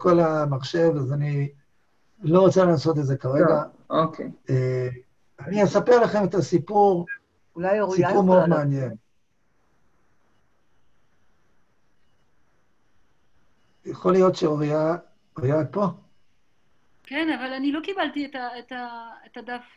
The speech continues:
Speaker 1: לא קיבלה. בסדר, בוא נשאיר את זה, אין לנו עוד
Speaker 4: אני
Speaker 1: הרבה זמן,
Speaker 4: קיבלתי,
Speaker 1: לא רוצה
Speaker 4: אני
Speaker 1: להאריך
Speaker 4: רציתי
Speaker 1: יותר
Speaker 4: לעשות
Speaker 1: מדי.
Speaker 4: את זה ב-,
Speaker 1: אני
Speaker 4: בשמחה,
Speaker 1: אספ-,
Speaker 4: אבל
Speaker 1: סליחה, אני אספר לכם את הסיפור. כולנו מכירים את הסיפורי-, את הסיפור של הלל,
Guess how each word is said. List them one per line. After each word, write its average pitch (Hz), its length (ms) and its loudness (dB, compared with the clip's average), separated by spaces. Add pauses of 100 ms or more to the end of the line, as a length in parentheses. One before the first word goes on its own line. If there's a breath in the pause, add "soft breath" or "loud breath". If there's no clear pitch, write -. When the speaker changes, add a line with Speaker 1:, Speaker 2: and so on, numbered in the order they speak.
(120)
Speaker 1:
לא 180 140 6
קיבלה. 165 300 0
בסדר, 196 380 4
בוא 220 140 4
נשאיר 202 280 2
את 185 60 2
זה, 196 100 4
אין 202 80 4
לנו 202 140 2
עוד 175 200 4
Speaker 4:
אני 156 80 4
Speaker 1:
הרבה 170 120 6
זמן, 165 220 2
Speaker 4:
קיבלתי, 160 120 2
Speaker 1:
לא 170 40 4
רוצה 220 180 0
Speaker 4:
אני 143 40 0
Speaker 1:
להאריך 156 260 0
Speaker 4:
רציתי 151 200 -4
Speaker 1:
יותר - 20 -6
Speaker 4:
לעשות 151 140 -6
Speaker 1:
מדי. 131 100 -4
Speaker 4:
את - 80 -8
זה - 60 -20
ב-, - 840 -18
Speaker 1:
אני 262 140 0
Speaker 4:
בשמחה, 262 240 4
Speaker 1:
אספ-, - 40 2
Speaker 4:
אבל - 160 -8
Speaker 1:
סליחה, 196 300 0
אני 233 120 0
אספר 233 360 2
לכם 240 200 4
את - 60 -4
הסיפור. 196 600 2 (480)
כולנו 262 360 4
מכירים 220 420 2
את 240 60 -2
הסיפורי-, 190 720 2
את 165 100 0
הסיפור 190 480 0
של 180 160 4
הלל, 202 320 6